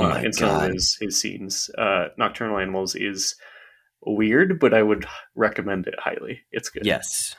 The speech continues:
Speaker 2: same, same. That's one of my favorites. And, like, this,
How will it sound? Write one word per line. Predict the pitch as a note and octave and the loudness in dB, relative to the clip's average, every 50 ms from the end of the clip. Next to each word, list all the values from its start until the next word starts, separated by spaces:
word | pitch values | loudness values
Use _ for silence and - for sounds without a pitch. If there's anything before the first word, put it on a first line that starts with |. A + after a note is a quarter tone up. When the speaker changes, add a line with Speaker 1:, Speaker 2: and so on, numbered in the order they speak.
| _ - - | _ -12 -6
Speaker 2:
same, | - - - G#2+ F2+ B1+ - - - - | -4 -2 0 0 0 -2 -2 -8 -8 -6
same. | - - F2+ C#2+ A1 B1+ | -4 -4 -2 -4 -4 -4
That's | D2 F2 - - | -4 -4 -2 -2
one | G#2+ | -2
of | G2+ | 0
my | G2 G2 | -2 -2
favorites. | F#2 F#2 - - - G1+ G1+ - - - - - | -2 -2 -6 -6 -6 -10 -10 -6 -6 -6 -4 -2
And, | G2+ G2+ F#2 F#2 - - - _ - | -2 -2 -2 -2 -6 -14 -20 _ -2
like, | B2 G#2+ F#2 E2+ - - - - _ | 0 2 2 2 0 -4 -12 -16 _
this, | A2+ F#2+ G#2+ A2 G#2+ G2+ - - - - - | -12 -4 -2 -2 0 2 2 0 0 -2 -4